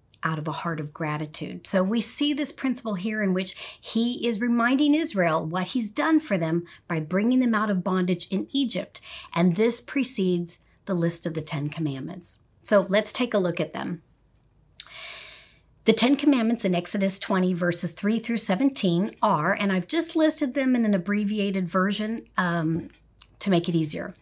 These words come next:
"Thou shalt have no other gods before me. Thou shalt not make unto thee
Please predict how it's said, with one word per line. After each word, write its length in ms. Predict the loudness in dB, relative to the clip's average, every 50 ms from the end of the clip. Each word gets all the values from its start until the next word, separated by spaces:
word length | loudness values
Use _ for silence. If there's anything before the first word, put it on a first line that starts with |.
| _ _ -4
"Thou 180 | 0 2 2
shalt 320 | 2 2 2 2 0 0 -2
have 340 | -2 -2 0 0 2 2 2
no 200 | 2 2 2 0
other 220 | -2 0 0 0
gods 440 | -2 -2 -2 -2 -2 -2 -2 -4 -6
before 440 | -4 -4 -6 -6 -4 -4 -4 -2 0
me. 320 | 0 -2 -2 -4 -6 -10 _ _ _ -20 -20 -20 -20 -12 -4 0
Thou 160 | 0 2 2
shalt 420 | 2 0 2 4 4 4 4 2 0
not 220 | 0 0 0 0
make 360 | 0 0 0 -2 -4 -10 -14 _ -4
unto 320 | -2 0 0 0 0 -2
thee 380 | 0 2 2 2 2 0 -4